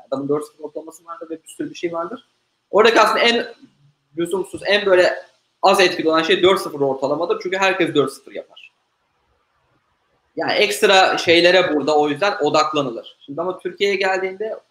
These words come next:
ortalamadan yapmaktan hakikaten insanlar başında kaldıramıyor bazı noktalarda, bazı derslerde. Ee, belli bir ortalamayı sağlayayım diye. Ve bu,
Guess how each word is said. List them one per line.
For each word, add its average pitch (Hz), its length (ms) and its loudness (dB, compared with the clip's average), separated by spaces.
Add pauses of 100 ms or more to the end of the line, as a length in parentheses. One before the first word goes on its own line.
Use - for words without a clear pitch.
ortalamadan 175 720 -2 (120)
yapmaktan 147 500 -6
hakikaten 160 420 -8
insanlar 156 440 -4 (140)
başında 156 360 -2
kaldıramıyor 143 560 2
bazı 113 320 0
noktalarda, 110 560 -6 (160)
bazı 120 280 -6
derslerde. 113 520 -6 (840)
Ee, 117 40 -8 (440)
belli 131 180 6
bir 143 80 4
ortalamayı 131 520 4
sağlayayım 123 500 2
diye. 165 260 0 (1200)
Ve 214 380 4 (600)
bu, 220 460 6